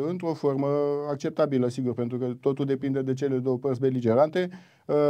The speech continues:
suprapunerea asta cu eliminarea subvențiilor și a plafonărilor s-ar putea să se întoarcă împotriva lui, pentru că până acum scuza asta cu Ucraina a fost foarte bună, ne-a permis o, uh,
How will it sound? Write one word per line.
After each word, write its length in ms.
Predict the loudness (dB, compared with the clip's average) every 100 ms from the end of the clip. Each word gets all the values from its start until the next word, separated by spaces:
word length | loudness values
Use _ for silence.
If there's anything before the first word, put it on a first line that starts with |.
| 2 -2 -6
suprapunerea 640 | -4 2 2 2 0 2
asta 180 | 2 0 0
cu 380 | 0 -2 -2 0
eliminarea 600 | 0 2 2 6 4 4
subvențiilor 540 | 0 0 0 0 0
și 80 | 0
a 60 | 2
plafonărilor 720 | 2 2 0 0 0 -2 -2
s-ar 180 | -2 -2
putea 260 | -2 -2
să 120 | -2 -2
se 80 |
întoarcă 300 | -2 0 0
împotriva 440 | -2 -4 -2 2 2
lui, 200 | 2 0
pentru 280 | -2 -6 -4
că 100 | -6
până 160 | -4 -2
acum 240 | -2 0 0
scuza 360 | 0 -2 2 2
asta 240 | 4 4
cu 100 | 2
Ucraina 300 | 0 0 2
a 40 | 2
fost 200 | 0 2
foarte 280 | 2 6 8
bună, 320 | 10 8 6 -2 -4
ne-a 160 | 8 10
permis 420 | 10 8 8 6
o, 60 | 6
uh, 400 | 8 8 6